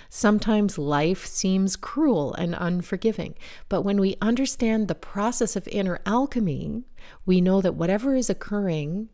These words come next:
is a consequence of the interaction of the infinite field and our own field, which is a, one way of looking at karma. We take radical responsibility and totally accept the way life is showing up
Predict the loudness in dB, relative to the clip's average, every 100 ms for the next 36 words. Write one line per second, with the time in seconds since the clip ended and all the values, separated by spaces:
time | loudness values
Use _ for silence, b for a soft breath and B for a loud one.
0 | -18 -20 -20 -6 0 0 0 -2 -6 -8
1 | -12 -16 -18 -18 -20 -20 -20 -8 -4 -4
2 | 0 0 2 0 2 2 0 0 -2 0
3 | -2 0 0 2 2 0 -2 -2 -4 0
4 | 2 2 -4 -6 2 4 4 4 2 2
5 | 0 0 4 4 2 0 0 2 4 4
6 | 6 6 6 2 -2 -4 -6 B B B
7 | -6 -4 0 0 -2 -2 2 4 6 6
8 | 6 4 2 0 0 0 2 2 0 -4
9 | -8 -18 B B B B B -8 2 2
10 | 4 2 2 -2 2 2 2 2 4 4
11 | 4 2 2 0 0 2 2 2 0 -2
12 | -2 -2 2 2 2 2 0 -2 -2 -2
13 | -2 0 2 4 2 2 2 2 0 0
14 | 2 2 2 0 -2 -2